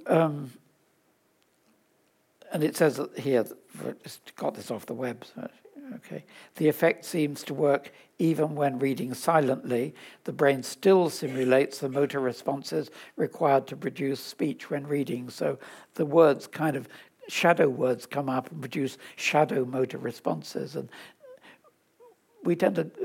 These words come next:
reading literature, to go, well, not all of us perhaps, but there's a lot of literary criticism which moves very quickly up to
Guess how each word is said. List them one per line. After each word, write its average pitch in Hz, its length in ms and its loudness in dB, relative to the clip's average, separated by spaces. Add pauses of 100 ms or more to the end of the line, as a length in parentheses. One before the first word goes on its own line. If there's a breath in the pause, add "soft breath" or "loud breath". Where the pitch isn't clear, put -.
reading 175 420 -2
literature, - 440 -4
to 156 120 -10
go, 139 380 4 (280 loud breath)
well, 127 360 -2
not 160 140 -2
all 156 120 0
of - 100 -8
us 151 160 -6
perhaps, - 320 -4
but - 240 -2 (260 loud breath)
there's - 140 -6
a 180 80 2
lot 165 320 4
of 151 160 -2
literary 139 300 -2
criticism 147 640 -6
which - 240 -6
moves 147 280 0
very 147 300 4
quickly - 500 -6
up - 240 -4
to 131 180 -2